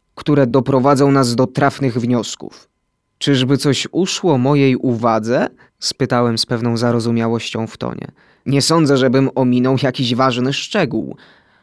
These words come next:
Obawiam się, mój drogi, że większość twoich wniosków jest mylna.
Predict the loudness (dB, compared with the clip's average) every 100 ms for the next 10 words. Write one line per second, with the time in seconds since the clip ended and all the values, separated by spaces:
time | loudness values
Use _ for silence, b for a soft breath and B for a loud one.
0 | b b 2 4 4 4 4 2 2 2
1 | 2 0 0 0 0 -2 -2 2 4 2
2 | 2 2 2 0 -4 -6 -12 -4 0 0
3 | 0 0 0 0 -2 0 2 0 2 2
4 | 4 2 0 -4